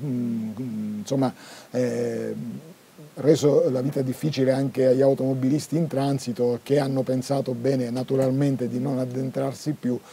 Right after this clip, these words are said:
e di evitare, eh, di farsi coinvolgere negli scontri, ma,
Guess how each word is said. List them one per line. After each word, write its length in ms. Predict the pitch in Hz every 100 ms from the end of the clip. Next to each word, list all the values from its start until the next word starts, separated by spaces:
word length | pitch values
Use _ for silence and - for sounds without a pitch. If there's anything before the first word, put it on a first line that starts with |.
| - - -
e 160 | 135 131
di 120 | 139
evitare, 600 | 131 135 143 139 127 120 - - -
eh, 120 | 120
di 100 | 120
farsi 300 | 113 135 -
coinvolgere 580 | 123 131 135 143 131 131
negli 340 | 135 151 151
scontri, 680 | 156 - 147 151 151 156 151 - - - - - - - -
ma, 380 | 127 170 156